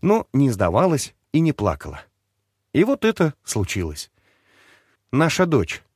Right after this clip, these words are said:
Моя дочь. Моя крошечная девочка. У меня дочь? <laughs> Да, у меня дочь. Мы назвали её Грейс.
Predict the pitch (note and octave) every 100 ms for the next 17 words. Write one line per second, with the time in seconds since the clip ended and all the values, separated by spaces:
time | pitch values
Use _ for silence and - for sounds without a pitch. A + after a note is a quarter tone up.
0 | _ _ _ - A#2 E3+ F#3 B2 F2+ A#2
1 | D#2+ - _ _ _ _ _ - F#3 F3+
2 | C3 - E3+ - D#3+ D#3 D3 C3+ A2 E2
3 | - - F2+ _ _ _ _ _ _ _
4 | _ - A#2 B2 A#2+ A2+ A#2+ C#3 - _
5 | _ - D3 C#3 C3+ B2 A#2 B2 C#3 F#2
6 | E2+ - _ - - _ _ _ _ _
7 | _ - B3 G#3 E3 E3 D3 C3 B2 G2
8 | D2+ -